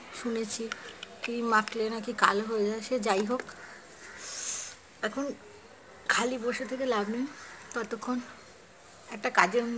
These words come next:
মধ্যে থাকাই ভালো, তাহলে হাত পাটা চলবে। একবারে জল ঘটে বসে থাকলে এমনি মোটা, আরও মোটা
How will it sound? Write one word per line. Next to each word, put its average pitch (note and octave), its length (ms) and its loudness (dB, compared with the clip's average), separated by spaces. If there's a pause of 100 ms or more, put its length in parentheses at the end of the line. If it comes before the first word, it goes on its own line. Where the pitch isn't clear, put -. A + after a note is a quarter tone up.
(140)
মধ্যে A3+ 260 -2 (100)
থাকাই A3 360 2
ভালো, G3+ 200 -2 (1300)
তাহলে A3+ 260 -4
হাত G#3 200 4
পাটা A#3+ 200 4 (120)
চলবে। G3+ 280 4 (180)
একবারে A#3+ 300 2 (240)
জল G3+ 160 6 (120)
ঘটে B3 200 2 (140)
বসে A3+ 260 2
থাকলে B3+ 220 0 (100)
এমনি B3 260 0 (100)
মোটা, G3+ 280 0 (960)
আরও A#3+ 120 2 (100)
মোটা A3+ 160 2